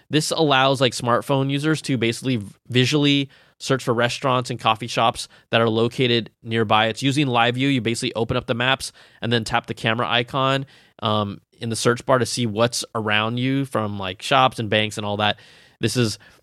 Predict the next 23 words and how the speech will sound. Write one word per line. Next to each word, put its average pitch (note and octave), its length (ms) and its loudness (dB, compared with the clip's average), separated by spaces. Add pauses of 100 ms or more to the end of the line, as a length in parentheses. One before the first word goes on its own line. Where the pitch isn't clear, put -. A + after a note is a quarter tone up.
you A#2 120 -2
know, G2 180 -2 (260)
an, A#2+ 160 2 (280)
a A#2+ 60 2
layer C#3+ 320 4
of B2 80 2
augmented A#2+ 460 0
reality A2 520 0 (340)
built A#2+ 340 0 (120)
into A2 600 0 (300)
the A2 180 0
Maps A2+ 480 -2
app A2 260 0
for B2 80 -2
Google A2 260 0
coming F#3 360 0
to - 180 0
I A#2+ 160 4
O A2+ 160 2
S. A2 380 0 (400)
Um, G#2 280 -2
and A2+ 200 -2
so A#2 400 4